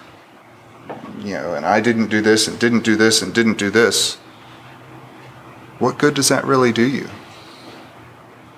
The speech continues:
God's not asking, "What did you not do? What didn't you do?" God's asking, "Did you follow me? Are you going to follow me?"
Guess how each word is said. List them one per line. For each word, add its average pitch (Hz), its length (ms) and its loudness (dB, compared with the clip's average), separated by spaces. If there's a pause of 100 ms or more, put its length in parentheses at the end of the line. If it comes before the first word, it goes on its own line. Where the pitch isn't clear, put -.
(460)
God's 127 300 -2
not 143 140 0
asking, 113 540 -2 (160)
"What 117 200 0
did 117 160 -2
you 113 160 2
not 104 360 0
do? 117 240 2
What 104 300 0
didn't 117 300 0
you 98 140 -6
do?" 107 380 0 (2250)
God's 117 220 -2
asking, 117 400 2
"Did 113 160 -4
you 117 100 0
follow 107 320 2
me? 170 220 2 (1040)
Are 98 80 -2
you 95 120 -4
going 98 360 0
to 113 60 -4
follow 120 320 0
me?" 156 180 -4